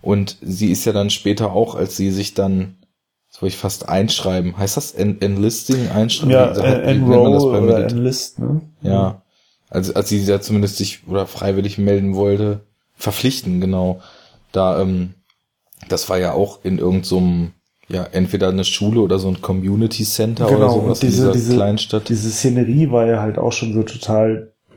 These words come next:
Speaker 2: dröge und trist irgendwie, ne? Und, äh,
Speaker 1: Voll.
Speaker 2: und sie la-, saß da in so einer Schlange, die wurden dann da so abgefertigt und, ähm, also in dieser Schlange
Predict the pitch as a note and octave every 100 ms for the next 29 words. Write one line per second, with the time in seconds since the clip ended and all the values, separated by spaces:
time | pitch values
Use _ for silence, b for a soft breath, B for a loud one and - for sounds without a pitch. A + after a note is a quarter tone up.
0 | - - A2 B2 B2 A#2+ A#2 G#2+ - C3
1 | B2+ - C3 A2+ A2 G#2+ A2 A2 C3+ C#3+
2 | B2 G#2+ G#2+ B2 A#2 G#2+ A2 B B -
3 | - G#2+ G2 A2 A2+ G#2+ A#2 B2 - B2+
4 | A#2 A#2 A2+ A2 - A#2 C3+ D#3 C3+ A2+
5 | A#2+ A#2 A#2 A2+ A2 A2+ - - C#3 -
6 | C#3 D3+ D3 - - A2+ A2+ - - A2
7 | G#2+ A2 G#2 B B B B B _ -
8 | A2 A2+ A2 A2+ - B2 C#3 C3 B2